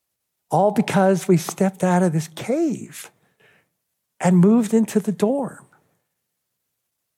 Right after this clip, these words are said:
We get to see God's glory pass by,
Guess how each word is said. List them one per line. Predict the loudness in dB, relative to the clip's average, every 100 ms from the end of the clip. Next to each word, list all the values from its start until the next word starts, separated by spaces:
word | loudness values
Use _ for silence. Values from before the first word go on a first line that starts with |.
| _ _ _ _ _ _ _ _ _ _ _ 0
We | 0
get | 0 -2
to | -2
see | 2 4
God's | 4 4 2 0
glory | -4 0 2 4 4 2
pass | 0 -2 -2 -4
by, | -8 -10 -10 -14 -18